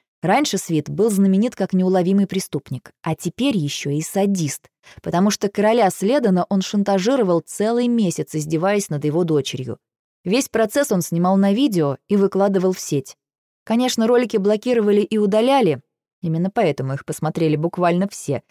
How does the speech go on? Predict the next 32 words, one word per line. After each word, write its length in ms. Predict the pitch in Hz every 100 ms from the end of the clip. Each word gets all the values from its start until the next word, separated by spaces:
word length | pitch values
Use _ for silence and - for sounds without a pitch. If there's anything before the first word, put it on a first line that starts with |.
| _
ведь 160 | - 151
запретный 400 | 165 156 143 143
плод 200 | 147 139
сладок. 440 | - 240 170 - _ _ _ _ _
Даже 240 | 175 233 254
я 140 | 208
видела 280 | 143 135 139
парочку, 460 | - 143 139 - 160
и 40 |
меня 200 | 165 170
потом 280 | 156 160 160
долго 240 | 165 160
тошнило. 560 | 156 170 - 135 127 127 _
Свит 500 | - - 151 196 - -
больной. 640 | 139 160 170 165 143 131 - _ _ _
Следанцы 640 | - 180 196 220 175 - 170
весь 240 | 208 208
месяц 360 | 214 196 151 156
устраивали 540 | 151 180 180 165 165
демонстрации, 840 | 170 175 175 - 202 220 - 143 135 - -
требуя 400 | 202 226 196 196
у 80 | 196
короля 340 | 202 196 233
удовлетворить 680 | 220 190 196 196 185 214 214
все 280 | - - 214
требования 560 | - 196 175 165 165
шантажиста, 640 | 170 180 180 190 254 - 165
чтобы 300 | - 160 170
тот 200 | 233 175
отпустил 520 | 160 - 165 - 226
несчастную 560 | 180 - 190 190 185
принцессу. 640 | 180 202 202 170 143 - 135